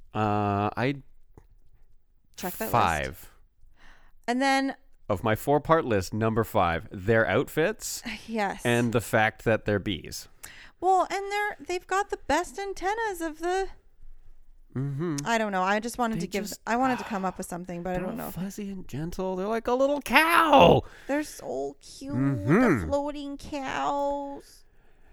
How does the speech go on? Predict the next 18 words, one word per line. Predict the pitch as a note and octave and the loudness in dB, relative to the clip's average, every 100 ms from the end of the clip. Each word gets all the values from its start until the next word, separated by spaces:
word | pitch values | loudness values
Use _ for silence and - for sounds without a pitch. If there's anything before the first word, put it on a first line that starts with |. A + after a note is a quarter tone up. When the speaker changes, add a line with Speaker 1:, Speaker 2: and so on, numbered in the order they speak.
| - | 2
Speaker 1:
Now, | G3 F#3 F3 | 4 4 2
all | - G#3 C#4+ | 2 0 2
of | B3 | 0
that | C3+ B2+ C3 | 4 4 4
being | A#2+ G#2+ F#2+ | 2 0 0
said, | - G2+ D#2 - | -2 -2 -2 -2
knowing | B2+ F3 F3 | -2 0 0
that | A2+ G2 | 0 -2
there | F2 | -2
are | D#2+ | -4
su-, | - F2+ | -6 -6
successes | - B2 B2 - D#3 D3+ D#3 | -6 -4 -2 0 -2 -2 -4
and | C3+ C#3+ D#3+ | 0 0 0
achievements, | - - G2+ D#2+ F2 F2 - - - - | 0 0 0 0 -4 -6 -8 -12 -14 -8
Speaker 2:
Mm-hmm. | C4 B3+ C4 C4 | -6 -4 -2 -2
Speaker 1:
not, | D#4+ - - | -2 -4 -4
there's | F#4 A#3 - | 2 2 2
been, | - C#4+ | -6 -4